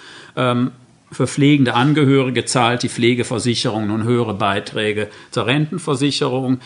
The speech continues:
Es hat Verbesserungen in der Behindertenhilfe gegeben, also gerade was die, ja, notwendig oder was die Anforderung an behinderte Menschen für Teile der, ihrer Unterstützung aufzukommen angeht. Das ist radikal verbessert worden.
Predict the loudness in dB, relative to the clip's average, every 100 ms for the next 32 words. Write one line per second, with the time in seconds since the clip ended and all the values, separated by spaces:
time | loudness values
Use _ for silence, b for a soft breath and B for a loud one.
0 | B -10 -2 -2 -2 0 2 2 -2 -2
1 | -2 -4 -4 -4 0 0 0 0 2 2
2 | 2 0 -2 -2 0 -2 0 0 -2 -2
3 | -2 0 2 0 -2 -2 -2 -6 -10 -6
4 | -4 -4 -6 B B B B B B B
5 | B -4 -2 -2 -2 2 2 2 0 -2
6 | -4 -6 -6 -8 -8 -10 -6 -2 0 0
7 | 2 2 4 2 0 -2 -2 0 2 2
8 | -2 -2 -4 -2 -2 -2 -2 0 -2 -6
9 | -20 -6 -2 0 0 -2 -2 0 2 2
10 | 0 0 -2 -2 -2 -2 -2 -2 -4 -6
11 | -4 -2 -2 -2 0 0 -2 -6 B -2
12 | 0 0 -4 -6 -2 -2 0 0 -2 -2
13 | -2 -4 -6 -8 -8 -6 -6 -4 -2 -2
14 | -2 -2 0 0 0 -4 -2 0 0 0
15 | 0